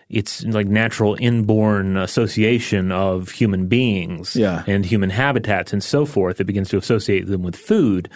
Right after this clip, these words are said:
Speaker 1: and then it might be inclined to, to violate the, the sort of, uh,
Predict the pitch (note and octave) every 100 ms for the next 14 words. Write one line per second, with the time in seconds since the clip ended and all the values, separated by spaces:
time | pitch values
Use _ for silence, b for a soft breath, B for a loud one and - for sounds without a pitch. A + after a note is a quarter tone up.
0 | B B B G#2 G#2 A2 G#2+ G#2 G#2 G2
1 | G#2 G2 - A2 G#2+ G2+ G2 G#2+ G2 B
2 | B - B2 G#2 A2 B2 B2 A2+ G2+ -
3 | G#2 G2 G2 F#2+ G#2+ G2 F2 F#2+ F2+ F2